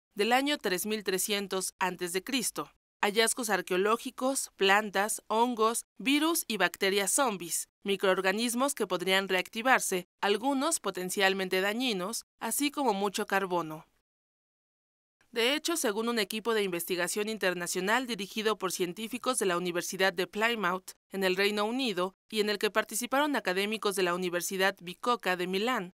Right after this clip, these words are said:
los glaciares también habrían absorbido las llamadas consecuencias radiactivas, las cuales ahora podrían ser liberadas al medio ambiente. Estos son los residuos de las casi dos mil explosiones nucleares habidas desde que se usa la energía nuclear.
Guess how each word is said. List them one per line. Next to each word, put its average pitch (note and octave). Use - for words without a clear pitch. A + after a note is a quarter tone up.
los A3
glaciares C4+
también G#3+
habrían G#3+
absorbido G3+
las F#3+
llamadas F#3
consecuencias F#3
radiactivas, F#3
las G3
cuales C#4
ahora G#3
podrían F#3
ser F#3+
liberadas F#3+
al F3
medio F#3
ambiente. F3
Estos D4
son D4+
los C#4+
residuos B3
de B3
las F#3+
casi A3
dos G3+
mil B3+
explosiones G3+
nucleares G3+
habidas G3+
desde F3+
que F#3
se G3
usa G3+
la G3
energía F#3
nuclear. G3+